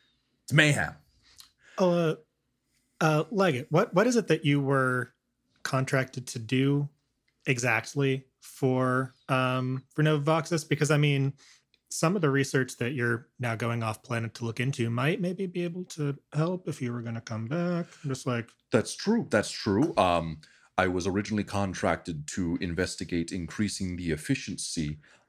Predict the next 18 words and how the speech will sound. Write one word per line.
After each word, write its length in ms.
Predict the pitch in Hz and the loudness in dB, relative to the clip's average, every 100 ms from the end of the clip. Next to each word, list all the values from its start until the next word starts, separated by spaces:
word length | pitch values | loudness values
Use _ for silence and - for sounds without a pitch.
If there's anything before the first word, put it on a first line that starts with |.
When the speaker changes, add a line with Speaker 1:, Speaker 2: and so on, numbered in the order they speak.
| 101 | 0
Speaker 1:
of 380 | 95 87 76 - _ - | 0 -2 -8 -16 _ -6
your 460 | 92 82 78 76 | -2 -2 -2 -4
factory, 640 | 73 - - - 82 127 151 - - - | -4 -8 -8 -6 -2 -4 -6 -20 -10 -2
um, 460 | 87 82 78 82 - | 0 2 -2 -6 -2
in 220 | 95 85 | -2 -2
particular 800 | 95 82 - 92 - 95 82 78 | -2 -2 -2 -6 -2 0 0 -2
because 560 | 76 95 - - 82 85 | -4 -10 -8 -6 -6 -6
it 140 | 85 | -8
was 120 | 85 | -8
built 300 | 76 78 76 | -6 -8 -8
for 420 | - - 73 76 - | -14 -8 -6 -6 -10
a 120 | 76 | -12
true 420 | - 87 82 85 | -10 -10 -6 -4
A 160 | - 78 | -2 0
I 260 | 80 80 82 | 0 0 -2
of 240 | 78 82 | -4 -8
some 380 | - 78 76 76 | -6 -4 -4 -6
description. 600 | 76 - 82 - 117 | -8 -6 -6 -4 -6